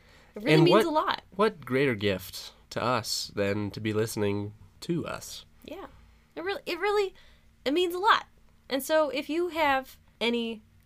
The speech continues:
Speaker 1: contributions, fact checks, questions.
Speaker 2: We will take all of your contributions.
Speaker 1: Yes. Comments, concerns. If you're <laughs> concerned about our mental health or safety.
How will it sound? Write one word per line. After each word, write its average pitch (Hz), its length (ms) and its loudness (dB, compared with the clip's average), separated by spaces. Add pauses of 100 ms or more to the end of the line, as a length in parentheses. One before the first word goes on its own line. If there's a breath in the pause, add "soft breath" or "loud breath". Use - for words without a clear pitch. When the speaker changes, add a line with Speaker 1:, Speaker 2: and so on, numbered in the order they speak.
Speaker 1:
contributions, 190 920 -6 (540)
fact 185 420 -2
checks, - 520 -6 (680)
questions. 277 720 -6
Speaker 2:
We 120 120 -4
will 104 120 -6
take - 280 -8
all 107 220 -4
of 87 100 -8
your 82 100 -14
contributions. - 1000 -12
Speaker 1:
Yes. - 280 -12 (640)
Comments, 196 420 -6
concerns. 247 960 -2 (1200)
If 190 160 -4
you're 240 140 2
<laughs> - 160 2
concerned 381 560 4
about 330 280 4
our 262 120 2
mental 262 400 2
health 285 560 6 (260 loud breath)
or 330 240 10
safety. 427 500 4